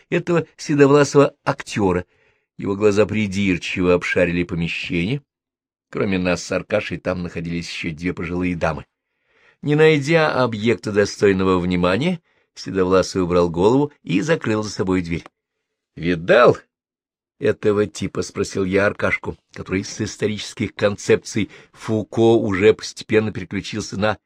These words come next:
психоанализ Лакана. «Какого типа?» — встрепенулся Аркаша. «Я никого не заметил». «Да ходит тут один», — проворчал я.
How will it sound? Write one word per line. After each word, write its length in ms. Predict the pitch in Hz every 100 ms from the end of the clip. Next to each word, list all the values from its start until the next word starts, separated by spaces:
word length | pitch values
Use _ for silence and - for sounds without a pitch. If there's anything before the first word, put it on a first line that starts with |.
| _
психоанализ 720 | - 113 - 101 107 104 - - _
Лакана. 580 | - 117 - 101 87 87 _ _ _ _ _ _
«Какого 440 | - 190 233 175 110
типа?» — 400 | - 107 98 90 _ _ _ _ _ _
встрепенулся 600 | - - 104 95 92 98
Аркаша. 360 | - 90 - _ _ _ _ _ _
«Я 140 | 165
никого 240 | 190 175 156
не 120 | 156
заметил». 400 | 135 104 98 90 _ _ _ _ _ _ -
«Да 220 | 151 147
ходит 500 | - 240 202 107 - -
тут 260 | 98 - _
один», — 440 | 110 92 101 104 _ _
проворчал 480 | - 110 104 - 107
я. 200 | 107 101